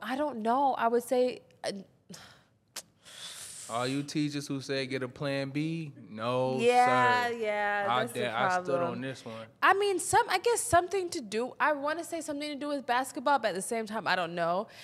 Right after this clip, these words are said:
Speaker 1: And I wanna say something in church, but I still don't think that that's it either.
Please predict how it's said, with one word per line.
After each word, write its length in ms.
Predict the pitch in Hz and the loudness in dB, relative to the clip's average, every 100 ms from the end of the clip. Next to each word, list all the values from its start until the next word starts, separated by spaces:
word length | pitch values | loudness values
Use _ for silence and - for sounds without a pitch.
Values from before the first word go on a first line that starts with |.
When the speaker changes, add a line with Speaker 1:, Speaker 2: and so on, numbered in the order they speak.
| - | -16
Speaker 1:
And 140 | - 226 | -2 0
I 60 | |
wanna 240 | 208 240 262 | 2 2 0
say 160 | 277 | 0
something 420 | 247 240 220 220 202 | 2 0 0 -2 -2
in 140 | 175 | -4
church, 320 | - 214 208 - | 0 2 0 4
but 120 | 160 | 6
I 180 | 156 180 | 6 4
still 240 | 175 196 | 2 0
don't 240 | 190 170 | 0 0
think 200 | 175 160 | -2 -6
that 100 | 160 | 0
that's 400 | 165 156 156 - | 4 4 2 -4
it 220 | 113 151 - | -2 -2 -2
either. 400 | 165 160 156 | -2 0 -2